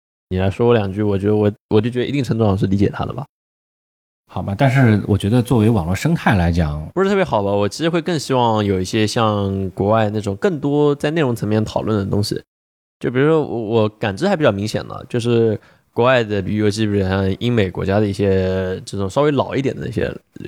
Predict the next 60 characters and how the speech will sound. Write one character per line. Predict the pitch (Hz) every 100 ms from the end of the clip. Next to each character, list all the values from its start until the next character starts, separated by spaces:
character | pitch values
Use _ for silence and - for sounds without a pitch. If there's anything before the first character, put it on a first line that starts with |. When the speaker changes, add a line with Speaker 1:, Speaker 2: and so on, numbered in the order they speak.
| -
Speaker 1:
观 | 104 92
众， | 92 147 - _ _ _
他 | - 127
会 |
给 | 113
你 | 110
写 | 117
很 | 101 92
长 | - - 95
的 | 117
一 |
段 | 104 90
文 | - 85
章， | 90 - - _
Speaker 2:
嗯。 | 113 113 101
Speaker 1:
来 | 95 95 98
表 | - 95 90
示 | - 104
对 | 113
你 | 98
内 | 98 101
容 | 95
的 | 98
喜 | - 90
欢 | 92 90 87 90 90 92
和 | 92
支 | 117 110
持。 | - 92 85 - _ _ _ _
Speaker 2:
国 | 95 135
外 | 156
的， | 123 95 85
你 | 98
说 | 92 123 117 117
有 | 117
很 | 113 98
多 |
网 | 101 95
友 | 117 90
会 | 113
给 | 98 101
你 |
写 | 107 107
很 | 104 90
长 | 90
的 | 110
信， | - 123 - _ -
非 | 151
常 | 131
真 | 123 165
诚 | 160 98
地 | 92
跟 | 92
你 |
交 | 90 156
流 | 143
一 | 90
些 | 113
问 | 160 117
题。 | - - _ _ _ _
Speaker 1:
会， | 113